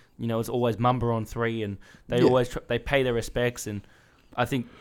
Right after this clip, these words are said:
Speaker 1: that's a heavy motivation for them trying to win the chip as well. But it's great to see the purple and gold back in the playoffs, but let alone the finals, and it's great to, I think it was a good, good photo of LeBron after the game sitting
Speaker 2: Yeah,
Speaker 1: down.
Speaker 2: I like, I like that. I was gonna talk about that. Go on.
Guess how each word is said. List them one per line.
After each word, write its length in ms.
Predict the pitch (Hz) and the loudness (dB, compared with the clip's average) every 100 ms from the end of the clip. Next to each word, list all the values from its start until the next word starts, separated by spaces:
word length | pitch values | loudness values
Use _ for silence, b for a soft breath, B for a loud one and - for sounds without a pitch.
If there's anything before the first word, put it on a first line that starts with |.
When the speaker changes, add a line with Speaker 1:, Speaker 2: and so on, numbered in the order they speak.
| B B B | B B B
Speaker 1:
that's 180 | 151 151 | 4 6
a 80 | 139 | 6
heavy 240 | 165 147 | 6 6
motivation 540 | 135 123 113 123 120 120 | 6 6 6 6 4 0
for 80 | |
them 160 | 123 120 | 0 2
trying 200 | 127 117 | 2 0
to 60 | 110 | 0
win 160 | 117 | -2
the 60 | 104 | -4
chip 280 | - 139 117 | -4 -4 -4
as 120 | 110 | 0
well. 160 | 143 | 2
But 160 | 135 120 | 2 0
it's 120 | 117 - - | -4 -10 -4
great 260 | 156 165 156 | 0 0 -2
to 80 | |
see 160 | 123 131 | 0 0
the 80 | 117 | 2
purple 280 | 120 113 113 | 2 2 -2
and 80 | |
gold 280 | 107 113 101 | 0 0 0
back 180 | 113 - | -2 -2
in 120 | 104 | -4
the 160 | 101 101 b b b - - | -4 -6 b b b -12 0
playoffs, 340 | 123 139 160 | 4 6 4
but 140 | 120 127 | 0 -2
let 100 | 123 | 0
alone 240 | 120 110 | 0 0
the 60 | 104 | -2
finals, 480 | 117 120 151 170 | 2 2 2 -2
and 80 | 123 | -4
it's 100 | 113 | -4
great 240 | - 123 120 | -2 -2 -2
to, 200 | 117 110 b b b b _ | -4 -4 b b b b _
I 100 | 127 | 0
think 80 | 143 | 2
it 40 | 147 | 2
was 80 | 131 | 4
a 20 | |
good, 400 | 139 180 - - | 4 4 0 -2
good 140 | 208 | 0
photo 380 | - 147 151 123 | 6 8 8 6
of 160 | 107 - | 4 -2
LeBron 400 | 127 104 131 135 | -4 2 4 6
after 240 | 123 117 | 4 2
the 80 | 110 | -2
game 220 | 113 110 | -2 -2
sitting 300 | - 139 120 | -2 -4 2
Speaker 2:
Yeah, 100 | 117 | 4
Speaker 1:
down. 120 | 98 | 6
Speaker 2:
I 20 | 98 | 4
like, 160 | 104 110 | 4 4
I 60 | |
like 280 | 107 101 - | 4 4 2
that. 80 | 92 | 2
I 80 | 98 | 2
was 100 | 98 | 2
gonna 140 | 101 | -2
talk 160 | - 98 | -2 -4
about 160 | 92 | -2
that. 160 | 92 98 | -2 0
Go 140 | 101 | 0
on. 120 | 92 | -2